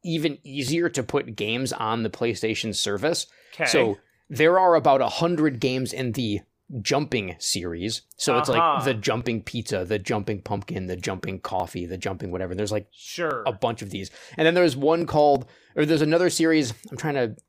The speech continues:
Speaker 1: see if I can bring up the page so you can see all of them. They are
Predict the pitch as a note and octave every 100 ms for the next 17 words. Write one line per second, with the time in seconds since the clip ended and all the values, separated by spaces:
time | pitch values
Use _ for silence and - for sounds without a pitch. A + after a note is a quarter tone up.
0 | _ - - C3 G#2+ A#2 G#2+ G#2+ - -
1 | G#2+ G2 G2+ G2 G2+ - G#2+ F#2+ E2+ E2+
2 | F2+ G2+ - - - - E3 D3+ C#3+